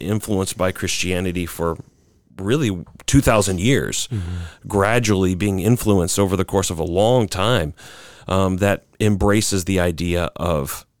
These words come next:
Speaker 1: uh, at least toleration and respect for other human beings, even whenever they disagree with us theologically. That's a Christian presupposition.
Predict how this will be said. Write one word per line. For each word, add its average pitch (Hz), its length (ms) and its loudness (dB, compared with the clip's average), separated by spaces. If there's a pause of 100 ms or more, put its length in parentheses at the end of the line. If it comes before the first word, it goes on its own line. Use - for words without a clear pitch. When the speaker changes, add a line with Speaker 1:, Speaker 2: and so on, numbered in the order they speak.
Speaker 1:
uh, - 320 -8 (680)
at 107 140 2
least 131 300 2
toleration 95 960 2 (320)
and 95 160 -2
respect - 580 -2
for - 240 0
other 95 160 2
human 87 340 0
beings, 85 400 -2
even 92 280 -2
whenever 82 340 -2
they 78 140 -2
disagree 82 540 -4
with 85 180 -4
us 80 180 -4
theologically. 80 760 -2
That's - 260 0
a 180 40 2
Christian - 600 0
presupposition. 87 960 -2